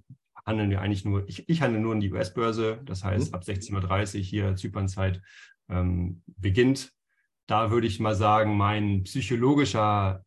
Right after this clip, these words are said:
Speaker 1: Start in den Tag,
Speaker 2: Ja.
Speaker 1: wo ich quasi sage, okay, ähm, gucke ich jetzt rauf, ne, nach den unterschiedlichen Strategien, also, ne, die Optionsstrategien, die Will-Strategie, da gucke ich einmal am Tag rauf.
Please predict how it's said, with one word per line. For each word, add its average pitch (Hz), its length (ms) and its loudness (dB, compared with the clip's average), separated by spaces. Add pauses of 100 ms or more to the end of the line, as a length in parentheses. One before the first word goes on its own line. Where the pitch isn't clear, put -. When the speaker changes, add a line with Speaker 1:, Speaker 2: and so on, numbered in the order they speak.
(100)
Speaker 1:
Start 120 520 2
in 127 140 -6
den 107 180 -2
Tag, 131 440 4 (560)
Speaker 2:
Ja. 101 260 2 (560)
Speaker 1:
wo 120 100 0
ich 110 220 0
quasi 110 500 4
sage, 110 380 2
okay, 139 460 2 (500)
ähm, 107 420 0
gucke 131 200 0
ich 101 80 -2
jetzt 104 220 -2
rauf, 113 440 4 (720)
ne, 123 480 -4 (1080)
nach 131 440 -2
den 135 240 0
unterschiedlichen 131 400 4
Strategien, 110 560 0
also, 92 180 0
ne, 127 240 2
die 104 120 -6
Optionsstrategien, 110 800 -2
die 95 100 2
Will-Strategie, 107 420 -2
da 95 100 -2
gucke 95 200 -8
ich 95 120 -8
einmal 98 220 0
am 92 140 0
Tag 104 280 -4
rauf. 101 300 -2